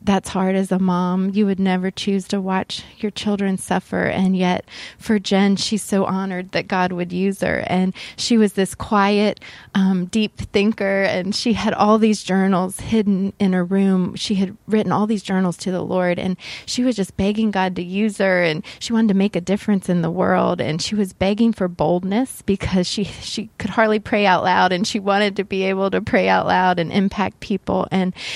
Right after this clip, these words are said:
so now to see how God's using her, um, in countries all over the world and how he's using her story to share Christ, she's so honored that God would use her. And it's, it's really the, was the cry of her heart.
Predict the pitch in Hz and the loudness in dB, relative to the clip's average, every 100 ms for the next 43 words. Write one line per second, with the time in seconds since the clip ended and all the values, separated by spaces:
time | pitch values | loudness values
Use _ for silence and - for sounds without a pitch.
0 | - - - 214 202 196 196 202 233 254 | -10 -6 2 4 4 4 4 4 4 2
1 | - - - - - _ - 226 - - | 0 -10 -20 -20 -20 _ -4 -2 -2 -2
2 | 220 220 190 190 190 180 185 170 196 214 | 2 2 0 -2 0 0 0 0 0 2
3 | 220 202 226 226 233 - 185 180 185 180 | 2 4 2 2 0 0 0 0 0 -4
4 | 202 - - - 208 226 220 - 226 220 | -10 -12 -6 0 0 2 0 0 0 0
5 | - 190 190 196 214 208 214 208 214 214 | 2 2 2 2 0 -4 -4 -2 2 2
6 | 202 196 185 202 190 202 185 190 196 170 | 2 2 4 2 2 0 0 0 0 0
7 | 170 - 214 226 233 196 185 - 202 175 | -2 -2 0 2 4 2 0 0 -2 -2
8 | - - 220 214 - - - 254 - 226 | -2 -2 2 2 0 -6 -2 -2 0 0
9 | 196 196 220 202 196 180 - 190 190 185 | 0 2 4 2 2 0 2 2 2 -2
10 | 190 208 220 208 180 180 196 - - 202 | 0 0 2 2 2 2 0 -4 -4 -4
11 | - 208 214 202 185 170 196 190 - - | 0 0 2 0 0 -2 0 -2 -2 -6
12 | - 202 202 202 185 - 233 202 | -2 -2 -2 -2 -2 0 0 -2